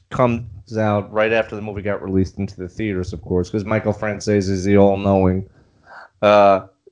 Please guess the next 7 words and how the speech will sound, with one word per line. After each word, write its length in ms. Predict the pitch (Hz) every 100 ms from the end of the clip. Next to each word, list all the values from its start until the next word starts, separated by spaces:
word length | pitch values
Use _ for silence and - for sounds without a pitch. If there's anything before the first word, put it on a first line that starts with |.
| _ _
he 300 | 170 139 131
says, 640 | 104 120 113 110 98 - - _ - _ - - - - - _ - -
"You 80 | 131
know, 160 | 143 127
great 400 | 123 139 147 135
acting, 800 | 135 131 - 135 131 131 127 - _ _
great, 320 | - 120 123